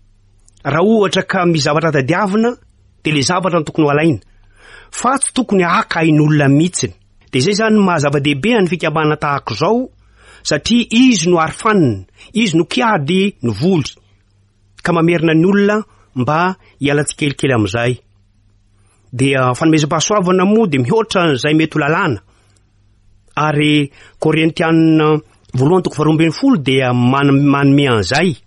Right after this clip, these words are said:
Ka io no ezahana hiainana satria ny tena mpampiavana izany dia Jesosy Kristy. Fa ity reniny miseho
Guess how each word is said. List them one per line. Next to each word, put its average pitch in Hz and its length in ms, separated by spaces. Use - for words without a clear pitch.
Ka 165 140
io 190 260
no 202 100
ezahana 202 560
hiainana 180 640
satria 190 560
ny 147 160
tena 180 280
mpampiavana 214 760
izany 175 440
dia 120 140
Jesosy 147 240
Kristy. 160 400
Fa 156 120
ity 156 240
reniny 185 420
miseho 180 580